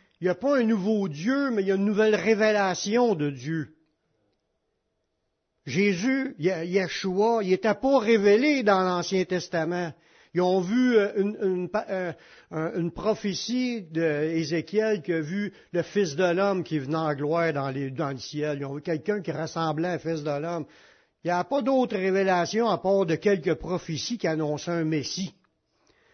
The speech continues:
Mais dans le Nouveau Testament, il est révélé. Puis il y a bien des choses qu'on va apprendre aujourd'hui. Beaucoup de PowerPoint, là, de, de présentations PowerPoint pour expliquer.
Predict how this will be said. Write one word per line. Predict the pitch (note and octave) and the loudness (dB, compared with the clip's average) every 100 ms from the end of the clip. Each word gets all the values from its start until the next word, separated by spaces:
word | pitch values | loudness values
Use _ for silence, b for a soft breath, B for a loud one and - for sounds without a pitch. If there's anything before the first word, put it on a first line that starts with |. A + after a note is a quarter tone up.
| _ _ _ _ _ - | _ _ _ _ _ -4
Mais | D#3 D#3+ D3 | -2 0 0
dans | G3+ | 2
le | A#3+ | 4
Nouveau | A#3 A#3 B3+ | 4 6 4
Testament, | B3 A3+ - A3 G#3+ C#4 | 4 2 2 0 4 4
il | C#4+ A3 | 4 4
est | A3 | 4
révélé. | G3+ A3 A3 A3+ D4 D4 A3 - _ _ _ _ _ _ _ _ _ - | 4 4 6 4 2 0 -4 -12 _ _ _ _ _ _ _ _ _ -8
Puis | D#3+ | 0
il | |
y | |
a | E3 | 0
bien | D3 G#3+ C4+ | 4 4 4
des | B3 A#3 | 2 0
choses | - B3 A3+ | 4 6 6
qu'on | G#3+ F#3 | 4 4
va | F3+ | 4
apprendre | F3 F3 G3+ G#3+ F#3+ | 4 2 2 2 2
aujourd'hui. | D#3+ D#3+ C#3+ F#3 A#3 A3+ B B B | 0 -2 -4 -2 -2 -4 B B B
Beaucoup | D3 C4 D4 - D4 D#4 | 6 8 8 4 2 4
de | A#3 G3 F3 E3 D3 b b | 4 4 2 0 -2 b b
PowerPoint, | - G3 F#3 F3 F3 F3+ A3+ B3 | 2 4 4 2 -2 -4 -4 -4
là, | A3+ G#3+ | -4 0
de, | D#3 D3 | 0 0
de | D3 D3+ | 0 -2
présentations | D3+ D#3 D#3+ E3 E3 D3+ C#3 F#3 | -4 -6 -4 -4 -2 -2 0 -2
PowerPoint | F3 D#3 D3+ C#3+ E3+ F#3+ F#3+ | 0 2 2 0 -2 0 -2
pour | - C#3 | -4 -4
expliquer. | G#3 - - D#3 - G3+ B3 | -4 -6 -10 -8 -4 -4 -4